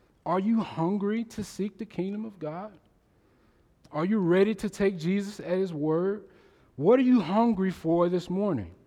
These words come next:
As we begin two thousand and twenty-three, do you crave the things of this world more than you crave and hunger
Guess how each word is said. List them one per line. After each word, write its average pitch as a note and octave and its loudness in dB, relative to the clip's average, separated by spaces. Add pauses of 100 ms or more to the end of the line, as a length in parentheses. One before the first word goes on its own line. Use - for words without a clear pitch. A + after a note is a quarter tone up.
(1160)
As F3 0
we A3 2
begin G3 0
two G3+ -8
thousand F#3 0
and E3+ 0
twenty-three, G3+ -2
do C#3+ -4
you G#3 2 (260)
crave A3 4
the A3+ -2
things G#3 2
of F#3 2
this E3+ 2
world D#3 2
more G3 6
than F3+ -2
you G3 -2
crave F3 -2
and C#3 -4
hunger C3 -6